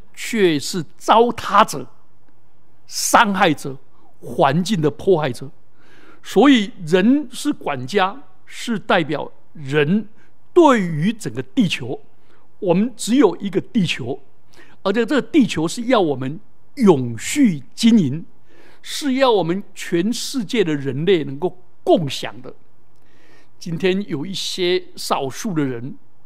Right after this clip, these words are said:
垄断了世界的能源跟资源，大肆的破坏。所以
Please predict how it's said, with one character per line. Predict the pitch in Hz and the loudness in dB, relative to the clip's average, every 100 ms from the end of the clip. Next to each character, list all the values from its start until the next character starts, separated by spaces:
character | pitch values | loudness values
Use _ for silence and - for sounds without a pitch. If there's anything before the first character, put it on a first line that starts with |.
| - - - - | -12 -14 -14 -10
垄 | 160 170 156 151 | -2 0 2 0
断 | 147 254 180 | 4 4 4
了 | 156 147 | 2 -2
世 | - - - - 262 185 | -10 -10 -8 -6 -4 -4
界 | - - 220 143 - - - | -6 -6 -4 -4 -6 -6 -2
的 | 156 - - - | -2 -4 -12 -10
能 | 143 123 135 214 | -6 -2 2 4
源 | 175 139 180 - - - - - | 4 2 -2 -10 -12 -12 -12 -6
跟 | 185 185 | -2 -2
资 | 196 - 214 | -2 2 4
源， | 180 117 160 - - - - - - | 4 0 -6 -10 -12 -12 -12 -12 2
大 | 240 185 165 | 4 4 2
肆 | - - 175 | 0 -4 -2
的 | 147 | -2
破 | 139 - - 190 | -4 -4 2 4
坏。 | 127 196 139 - - - - - - - - - - - - - - - - - - - | 4 0 0 -8 -12 -12 -12 -12 -12 -12 -12 -12 -12 -12 -12 -12 -12 -12 -12 -12 -12 -12
所 | - - 143 190 | -12 -6 2 4
以 | 208 180 175 | 4 2 -2